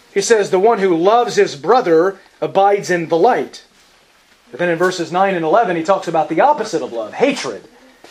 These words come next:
So John is clearly concerned with the theme of love, love and hatred. But not only does the immediate context inform us of this, so does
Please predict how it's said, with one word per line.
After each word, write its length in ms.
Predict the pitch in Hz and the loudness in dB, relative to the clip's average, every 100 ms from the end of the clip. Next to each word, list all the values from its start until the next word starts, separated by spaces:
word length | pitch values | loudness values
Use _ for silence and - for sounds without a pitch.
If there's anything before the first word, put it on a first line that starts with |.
| _ | _
So 120 | 175 | -6
John 360 | 156 294 262 | 0 2 2
is 140 | 196 - | -2 -6
clearly 400 | - 285 247 185 | 0 2 2 2
concerned 520 | 180 165 233 240 214 | -2 0 2 2 0
with 120 | 180 | -2
the 80 | 170 | -4
theme 580 | 160 254 226 185 165 160 _ _ _ | -6 -2 0 -2 -6 -10 _ _ _
of 160 | 147 139 | -12 -8
love, 460 | 143 202 147 101 92 | 0 0 0 -8 -18
love 480 | 107 160 175 135 120 - _ - _ _ _ _ | -4 0 0 0 -8 -20 _ -20 _ _ _ _
and 140 | 120 120 | -16 -6
hatred. 420 | 165 160 120 87 _ _ _ _ _ _ _ _ _ _ _ _ _ - _ _ _ _ - | -6 -4 -10 -12 _ _ _ _ _ _ _ _ _ _ _ _ _ -20 _ _ _ _ -2
But 100 | 226 | 2
not 100 | 359 | 2
only 140 | 294 | 2
does 140 | 220 | 0
the 100 | 175 | -2
immediate 520 | 180 185 302 302 - - | -2 2 2 4 0 -2
context 720 | 175 156 - 151 143 - - | -2 -2 0 -2 -2 -10 -18
inform 400 | 143 147 160 147 | -16 -4 -4 -4
us 200 | 131 135 | -8 -10
of 100 | 120 | -4
this, 240 | 151 196 | -4 0
so 140 | 240 | 0
does 340 | 285 202 - | 0 -2 -6